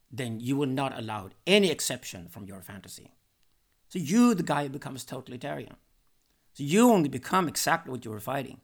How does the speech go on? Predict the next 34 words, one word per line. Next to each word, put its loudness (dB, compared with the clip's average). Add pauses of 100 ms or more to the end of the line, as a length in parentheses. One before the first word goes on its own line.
(640)
And 4
usually 6
in -4
today's 0
society, -4 (480)
that 2
happens 4
when -2
you, -4
when -2
you 0
lose 6
the -6
ground 0
where -10
you -6
started -6
from. -18 (380)
So -10
say 0
you 2
started 4
from -2
diversity 0
is -6
a -4
good -2
idea. -6 (540)
Yeah, 8
diversity 2
is -2
a -2
good -4
idea -4